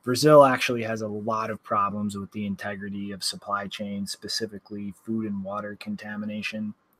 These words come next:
which they want to try and solve with blockchains. But, um, that doesn't really fix anything if people enter fraudulent data. So that's really just the same kind of, like, a politician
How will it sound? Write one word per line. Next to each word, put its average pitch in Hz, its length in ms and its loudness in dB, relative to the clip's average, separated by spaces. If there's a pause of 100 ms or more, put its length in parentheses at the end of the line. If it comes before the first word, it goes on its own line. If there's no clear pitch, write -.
which 107 300 -6
they 107 140 -4
want 104 320 -6
to 110 120 -8
try 107 260 -8
and - 120 -6
solve 196 380 -4
with 101 240 -10
blockchains. 107 720 -4
But, 92 160 -10 (120)
um, 190 400 -6 (1080)
that 135 140 4
doesn't 143 260 6
really 131 220 6
fix - 340 0
anything 110 500 -2
if - 140 -8
people 98 360 -6
enter 101 320 -8
fraudulent 90 640 -8
data. 76 340 -14 (220)
So 98 360 -4
that's - 440 -6 (1200)
really 202 320 12
just 165 200 10
the 147 80 2
same 147 320 2
kind 131 340 0
of, 120 200 -2
like, 113 260 -2
a 110 80 0
politician 110 1000 -2